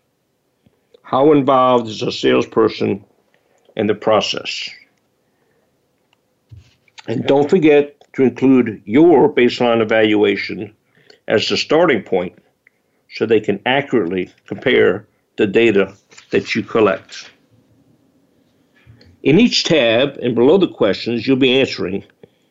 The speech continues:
you should also include a section on your swot analysis. Ideally, you should identify in those areas that need improvement in your brand first. After that, add the strengths and weaknesses of your competitors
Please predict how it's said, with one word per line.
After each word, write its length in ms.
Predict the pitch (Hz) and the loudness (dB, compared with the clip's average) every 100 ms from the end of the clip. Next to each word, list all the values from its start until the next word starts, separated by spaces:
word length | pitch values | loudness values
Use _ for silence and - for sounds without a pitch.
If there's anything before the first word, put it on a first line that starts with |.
| - _ _ - | -20 _ _ -6
you 100 | 131 | -4
should 200 | 131 127 | 0 2
also 400 | 196 214 160 143 | 2 2 2 2
include 320 | - 131 123 | 2 0 0
a 40 | |
section 460 | 117 123 117 - 120 | 0 0 0 -2 0
on 140 | 110 | 2
your 280 | 107 147 220 | 4 4 4
swot 340 | - 120 104 101 | 2 0 0 0
analysis. 800 | 92 90 85 - - - - - _ _ _ _ _ _ - | -4 -6 -6 -8 -8 -10 -12 -14 _ _ _ _ _ _ -6
Ideally, 760 | 113 113 113 233 175 104 110 - _ _ _ - | -2 0 2 4 6 4 2 -6 _ _ _ -6
you 100 | 139 | -2
should 200 | - 135 | 0 0
identify 560 | 123 110 90 113 139 - _ - _ | 0 0 0 -2 -4 -10 _ -20 _
in 100 | 110 | 0
those 240 | 139 165 127 | 4 4 4
areas 380 | 123 127 131 | 4 4 2
that 120 | 123 113 | -2 0
need 160 | 127 | 0
improvement 800 | 117 110 - 147 127 117 127 - _ - | 0 -2 2 4 4 2 0 -4 _ -4
in 160 | 120 135 | 0 4
your 300 | 139 214 226 | 6 6 4
brand 420 | 110 117 139 160 | 2 2 2 0
first. 580 | 214 220 - - - - _ _ _ _ _ _ _ _ _ _ _ _ _ - | 2 2 0 -6 -18 -20 _ _ _ _ _ _ _ _ _ _ _ _ _ -6
After 320 | 123 143 233 | -4 -2 0
that, 500 | 180 127 143 156 _ _ _ _ - | 2 2 0 -4 _ _ _ _ -2
add 260 | 165 208 | 2 2
the 80 | 170 | 0
strengths 380 | - 139 127 120 | -2 0 0 0
and 140 | 113 | 2
weaknesses 560 | 110 107 107 - 110 101 | 2 2 -2 0 0 0
of 180 | 98 107 | 0 -2
your 80 | |
competitors 880 | - 98 - 95 95 - 139 180 - | -2 -2 0 0 0 2 2 0 -6